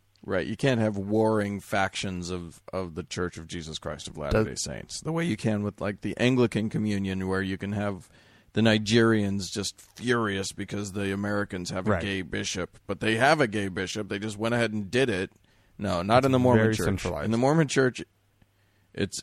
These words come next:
Speaker 1: it's, everything's top down completely.
Speaker 2: Completely. In fact, your local, uh, the, your, your donations to the church, your tithing to the church,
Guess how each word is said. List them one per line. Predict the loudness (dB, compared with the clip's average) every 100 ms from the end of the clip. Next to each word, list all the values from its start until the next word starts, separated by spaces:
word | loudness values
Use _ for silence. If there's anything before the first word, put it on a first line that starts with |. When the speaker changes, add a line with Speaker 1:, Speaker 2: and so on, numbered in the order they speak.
| -2
Speaker 1:
it's, | -2 -4 _ _
everything's | 4 4 6 4 2 2
top | 2 2
down | 0 -2 -4
completely. | -4 -6 -6 -10 -2
Speaker 2:
Completely. | 2 4 2 -2
In | -6 -2
fact, | 0 0 -2 -20 -20 _ -6
your | 0 4 6 6
local, | 6 4 0 -6
uh, | -6
the, | -6 -8 -8 -8 -8 -8 _ _ -8
your, | 2 4 4 2 -2 _
your | -2 4 4 4
donations | 4 2 2 0 -4
to | -2
the | -2
church, | -2 -2 -4 -6
your | -2 -2
tithing | -2 -2 0 0 -2 -6
to | -8
the | -8
church, | -6 -4 -4 -6